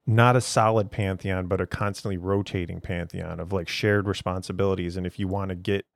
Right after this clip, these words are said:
if you wanna gain more power, you may need to behave one way or another. I also like the idea that gods that were actually here are now forgotten in the rest of the universe, which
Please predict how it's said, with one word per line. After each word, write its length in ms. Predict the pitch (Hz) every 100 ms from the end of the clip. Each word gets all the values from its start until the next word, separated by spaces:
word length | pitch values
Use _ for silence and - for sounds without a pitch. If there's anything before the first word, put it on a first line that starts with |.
| -
if 120 | 110
you 100 | 123
wanna 220 | 120 110
gain 320 | 95 107 110 104
more 240 | 98 90
power, 720 | - 104 101 92 85 82 80 -
you 100 | 98
may 140 | 90
need 180 | 90 87
to 60 | 80
behave 400 | 85 85 87 85
one 220 | 90 87
way 120 | 87
or 140 | 85 82
another. 400 | 82 85 80 73
I 80 | 87
also 220 | 98 104
like 140 | 95
the 80 | 98
idea 240 | 95 101 95
that 140 | 95
gods 340 | 95 95 95
that 160 | 98 92
were 200 | 92 92
actually 500 | 98 98 - 101 98
here 240 | 90 95
are 120 | 92 98
now 140 | 95
forgotten 580 | 90 98 87 95 95 101
in 120 | 92
the 80 | 87
rest 340 | 85 90 -
of 100 | 92
the 80 | 92
universe, 600 | 90 82 80 80 73 -
which 440 | 85 - - -